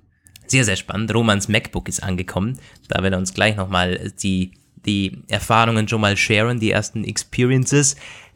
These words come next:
Davor wollen wir aber noch, ähm, zwei, drei Mails vorlesen, was wir un-, euch ja s-, quasi in jeder Episode versprechen. Wir lesen eure Gewinnspiel-Mails vor. Und da gab, gibt's immer noch einige coole, die wir vorlesen möchten, so einige nette.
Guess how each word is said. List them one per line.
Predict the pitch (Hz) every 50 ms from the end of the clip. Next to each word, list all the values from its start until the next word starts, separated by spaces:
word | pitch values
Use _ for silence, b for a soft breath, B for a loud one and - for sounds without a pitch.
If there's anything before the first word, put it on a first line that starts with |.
| B -
Davor | - 107 - - - - - 214 170 87 90 - - 165 233 254 170 110
wollen | 107 104 110 139 165 190 196
wir | 196 185 180 165
aber | 151 151 147 143
noch, | 143 139 143 139 139 - - - - - _ _ _ - -
ähm, | 127 123 120 120 123 127 -
zwei, | - - - 107 127 131
drei | 127 113 107 110 113
Mails | 107 104 110 107 98 90 82 - -
vorlesen, | - - 90 87 85 85 85 - - - 85 80 82
was | 95 98 -
wir | 110
un-, | 104 107 104 -
euch | - 104 110 98 -
ja | 110 101 101
s-, | 98 - - - - - - -
quasi | - 110 104 107 110
in | 98
jeder | 107 117 127 120 101 92
Episode | 98 - - 104 95 104 104 98 98
versprechen. | - 98 - - - 101 98 - 123 107
Wir | 107 107
lesen | 104 110 113 110 117 113
eure | - - 107 107 104 104
Gewinnspiel-Mails | 107 107 120 120 - - - 98 95 95 104 110 104 101 -
vor. | - - - - 123 - - - - B B B B B B B B
Und | - 110 110 110 113 113 113 B B B B _ _ _
da | - 107 101 104
gab, | 104 107 110 110 - - -
gibt's | 139 131 -
immer | - 151 160 139
noch | 117 107 110 -
einige | 101 110 110 117 110 113 113 110 107 107 _ _ -
coole, | - - 180 185 175 151 147 160 151
die | - - _ - 135 131 120
wir | 120 120 117
vorlesen | - - - 113 104 101 98 95 - 107 98 98
möchten, | 101 104 - - 120 113
so | 104
einige | 107 - 104 101 95 98 92
nette. | 95 95 98 - - 131 143 135 139